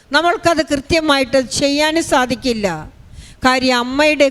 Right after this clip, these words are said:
കൊടുത്തത് കൊണ്ട് നമ്മൾക്ക് ഈസിയായിട്ട് അമ്മ ചെയ്തു തരും.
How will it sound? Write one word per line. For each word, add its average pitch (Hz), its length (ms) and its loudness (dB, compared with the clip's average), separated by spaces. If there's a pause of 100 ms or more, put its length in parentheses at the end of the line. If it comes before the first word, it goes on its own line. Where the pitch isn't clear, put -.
കൊടുത്തത് 247 480 2
കൊണ്ട് 240 240 0 (360)
നമ്മൾക്ക് 285 340 0 (100)
ഈസിയായിട്ട് 233 680 0
അമ്മ 233 200 -2 (120)
ചെയ്തു 226 340 0
തരും. 180 280 -4